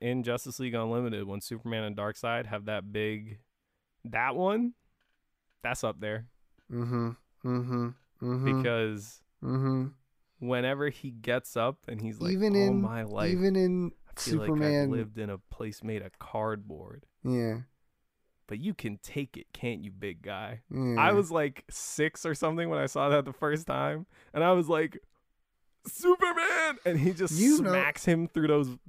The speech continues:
Speaker 1: buildings.
Speaker 2: For real, you know, you know when Superman has someone that's on site, like, that's, like, even Lex Luthor, Lex Luthor not on site is like, "Come on, bro,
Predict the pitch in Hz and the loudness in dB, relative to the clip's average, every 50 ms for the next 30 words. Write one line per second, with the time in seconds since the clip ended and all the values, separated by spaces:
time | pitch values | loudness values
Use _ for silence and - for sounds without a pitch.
0 | 131 123 135 131 139 147 151 160 170 185 208 - - - - - - - 165 160 | -4 0 2 2 2 2 0 -2 -4 -4 -8 -10 -14 -18 -16 -10 -2 0 2 4
1 | 160 156 151 139 127 117 - 143 147 175 220 262 269 226 170 160 165 170 165 160 | 4 6 6 6 6 4 2 0 0 2 2 4 4 4 6 6 6 6 4 4
2 | 139 - _ _ _ _ _ _ _ _ _ _ - - 180 214 233 220 190 170 | 2 -2 _ _ _ _ _ _ _ _ _ _ -4 0 2 2 4 6 6 6
3 | 170 170 160 147 135 127 123 - - - 165 151 - - 156 147 143 139 139 139 | 6 6 6 4 4 4 2 0 -2 -2 -2 -4 0 0 2 4 4 4 4 4
4 | 139 135 135 131 131 123 120 - - - 139 135 135 135 135 135 135 127 120 110 | 4 2 4 4 4 4 4 0 0 2 2 4 4 4 4 4 4 4 4 2
5 | 113 - - - - - 123 123 127 127 123 120 - - - 123 127 143 151 143 | 2 0 -4 -10 -4 4 6 6 8 8 6 2 0 2 2 4 4 4 2 0
6 | - _ _ _ _ _ _ _ _ _ _ _ _ _ _ _ _ _ _ _ | -2 _ _ _ _ _ _ _ _ _ _ _ _ _ _ _ _ _ _ _
7 | _ _ _ _ _ _ _ _ _ _ _ _ _ _ - - - - 113 123 | _ _ _ _ _ _ _ _ _ _ _ _ _ _ -8 0 4 4 4 4
8 | - - - 135 139 147 139 - - - - - 135 147 143 143 139 - - - | 4 4 2 4 4 2 -2 -2 -4 -4 -4 0 0 2 2 0 -2 -6 -20 -20
9 | - - - - - - - _ _ - - 240 269 285 277 240 220 202 202 196 | -20 -20 -20 -20 -20 -20 -20 _ _ -2 4 6 6 6 6 6 8 8 8 8
10 | - 147 135 139 143 - - 117 113 110 110 127 185 240 - - 160 165 160 - | 6 4 6 6 6 6 4 4 4 4 6 6 4 4 4 6 4 4 6 6
11 | 127 120 113 117 113 113 113 113 110 107 - 113 107 107 104 110 101 104 104 101 | 4 4 6 6 6 6 6 4 2 2 0 0 0 2 0 0 0 0 0 0
12 | - - - 117 113 104 98 98 95 95 98 101 101 98 98 101 - | 0 -2 -4 -4 -2 -2 -2 -4 -4 -4 -2 0 0 -2 -2 -6 -10